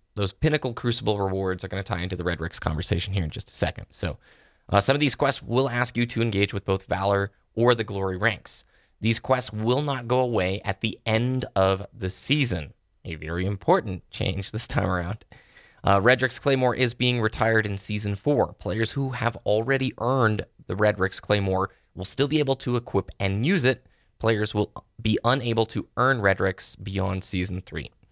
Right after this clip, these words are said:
Shaxx is going to offer a new quest that players can complete to earn the Redrix Broadsword, a companion weapon to the Redrix Claymore. It is essentially the same weapon.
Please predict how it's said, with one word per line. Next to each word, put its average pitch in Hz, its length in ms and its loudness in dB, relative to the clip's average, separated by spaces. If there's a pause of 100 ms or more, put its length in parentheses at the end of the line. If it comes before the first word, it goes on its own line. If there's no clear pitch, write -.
(600)
Shaxx 120 460 2
is 139 80 0
going 139 160 2
to 131 80 0
offer 120 240 2
a 104 80 2
new 143 180 0
quest 110 360 0
that - 120 -4
players 98 300 0
can 95 240 -4
complete 95 560 -4
to - 260 -4
earn 95 280 0
the 101 120 2
Redrix 127 640 2
Broadsword, 104 920 -2 (340)
a - 80 -2
companion 151 400 4
weapon 127 300 0
to 110 160 0
the 104 120 4
Redrix 87 400 -2
Claymore. 85 500 -2 (580)
It 98 100 0
is 123 140 4
essentially 127 920 0
the 95 140 -4
same 127 360 -2
weapon. 196 440 2